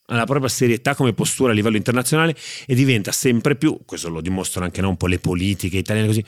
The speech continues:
un paese che camperà di turismo, no? Il cui petrolio è il turismo.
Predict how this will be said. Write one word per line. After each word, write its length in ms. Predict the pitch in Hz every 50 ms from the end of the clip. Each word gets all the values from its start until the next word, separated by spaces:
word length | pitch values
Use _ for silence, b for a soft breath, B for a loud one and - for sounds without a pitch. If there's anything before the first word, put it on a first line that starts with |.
| B B B B B B B B -
un 140 | 123 113 104
paese 600 | 143 139 143 147 151 143 120 107 113 101 - - _ _
che 120 | - -
camperà 380 | - 156 143 135 - 151 143 139
di 120 | 135 120
turismo, 360 | 127 - 120 101 87 80 92 101
no? 280 | 107 117 127 131 123 123
Il 160 | - 107 -
cui 160 | - - 131
petrolio 500 | 120 147 135 123 143 139 143 151 151 143
è 20 | 135
il 100 | 113 -
turismo. 760 | - 117 113 107 98 87 78 78 82 82 82 85 82 -